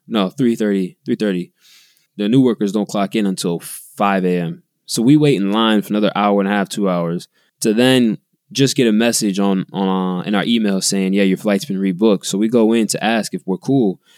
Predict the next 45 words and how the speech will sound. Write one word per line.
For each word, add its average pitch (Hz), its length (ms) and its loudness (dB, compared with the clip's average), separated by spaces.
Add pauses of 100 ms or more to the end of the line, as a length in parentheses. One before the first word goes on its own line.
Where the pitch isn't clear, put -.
(220)
And 107 120 0
then 131 80 4
we 123 80 6
also 120 220 0
wanna 110 120 0
know 123 80 4
where 113 140 4
our 101 60 2
bags 123 320 2
are 95 60 4
at, 82 120 -2
'cause 87 100 -6
I 101 40 0
need 120 60 2
my 113 120 2
bags. 95 400 2
I 92 80 0
have 98 120 0
all 95 120 0
my 92 80 -2
stuff 98 260 -6
in 95 100 -6
there. 92 220 -4
And 85 240 -14 (300)
ultimately, 98 500 2
we 92 140 0
finally 104 340 -2
get 92 160 -6
that 95 160 -6
rebooked. 90 480 -6 (800)
Go 110 240 2
ask 104 240 0
the, 101 260 2
the 98 140 0
workers, 98 480 0
you 95 60 -2
know, 92 100 0
"We 90 140 -2
good 92 220 -4
to 92 80 -6
go?" 101 260 2
So 95 160 -8
we 90 160 -4
book 107 320 -2
a, 92 80 -6